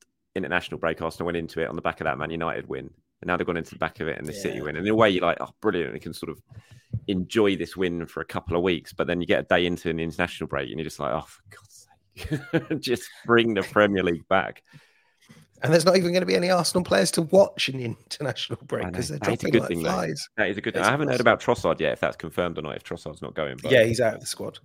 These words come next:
Speaker 1: he's definitely
Speaker 2: He is
Speaker 1: out of the squad,
Speaker 2: out of
Speaker 1: isn't he?
Speaker 2: the
Speaker 1: So that's good. So you've got
Speaker 2: Well,
Speaker 1: Martinelli
Speaker 2: again,
Speaker 1: out,
Speaker 2: it's,
Speaker 1: Saka,
Speaker 2: yeah, it's
Speaker 1: Saka out,
Speaker 2: minor.
Speaker 1: Trossard out, Saliba out. You know, Le-, Arteta's getting better at this now, isn't
Speaker 2: He's
Speaker 1: he?
Speaker 2: good.
Speaker 1: International breaks. Pull 'em all out. Get 'em all out.
Speaker 2: William Saliba on nine toes.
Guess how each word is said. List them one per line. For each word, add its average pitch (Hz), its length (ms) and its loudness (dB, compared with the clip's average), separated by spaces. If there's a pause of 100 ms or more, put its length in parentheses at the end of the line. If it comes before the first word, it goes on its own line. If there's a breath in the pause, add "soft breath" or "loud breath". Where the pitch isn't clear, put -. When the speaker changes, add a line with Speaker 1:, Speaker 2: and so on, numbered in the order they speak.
Speaker 1:
he's 95 120 -6
definitely 98 200 0
Speaker 2:
He 95 60 0
is 90 80 2
Speaker 1:
out 69 40 -2
of - 60 -6
the - 40 -16
squad, 90 100 -4
Speaker 2:
out 80 40 -2
of 76 60 -8
Speaker 1:
isn't - 100 -14
he? - 60 -12
Speaker 2:
the 80 80 -14
Speaker 1:
So 92 60 -2
that's 78 120 -4
good. 87 140 -2
So 92 80 -4
you've 90 60 0
got 90 80 -2
Speaker 2:
Well, 131 120 4
Speaker 1:
Martinelli 143 200 8
Speaker 2:
again, 87 120 6
Speaker 1:
out, 87 60 2
Speaker 2:
it's, - 160 -6
Speaker 1:
Saka, 92 180 -2
Speaker 2:
yeah, - 400 -10
it's 107 80 -10
Speaker 1:
Saka 90 140 -2
out, 90 60 0
Speaker 2:
minor. 107 140 -4
Speaker 1:
Trossard 85 360 -12
out, 80 160 -16 (420 loud breath)
Saliba 90 500 -2
out. 87 280 0 (500)
You 78 80 -18
know, 78 140 -10 (380)
Le-, 85 220 -6 (120)
Arteta's - 360 -2
getting 82 180 0
better 64 260 0
at - 60 -10
this 80 280 -10 (180)
now, 92 200 -10
isn't 104 240 -10
Speaker 2:
He's 76 120 -10
Speaker 1:
he? - 40 -20
Speaker 2:
good. - 120 -20
Speaker 1:
International 85 460 -6
breaks. - 340 -8 (160)
Pull 175 160 2
'em 117 120 0
all 95 140 2
out. 80 260 0 (160)
Get - 140 -10
'em - 80 -12
all 78 180 -10
out. - 140 -12
Speaker 2:
William 139 240 0
Saliba 123 540 -2
on 117 200 -4
nine 110 360 -2
toes. 95 560 -4